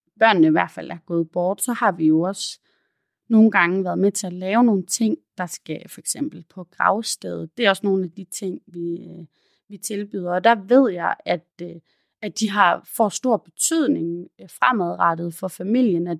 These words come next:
de ligesom har været med til at sætte et præg på de her ting,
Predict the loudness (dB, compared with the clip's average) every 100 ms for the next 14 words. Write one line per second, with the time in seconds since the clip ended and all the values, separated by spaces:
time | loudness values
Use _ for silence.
0 | -8 -10 -6 -6 -8 0 2 2 0 -2
1 | -6 -8 -6 -8 -8 -18 _ 0 2 2
2 | -4 _ -10 -8 -6 -8 -2 0 0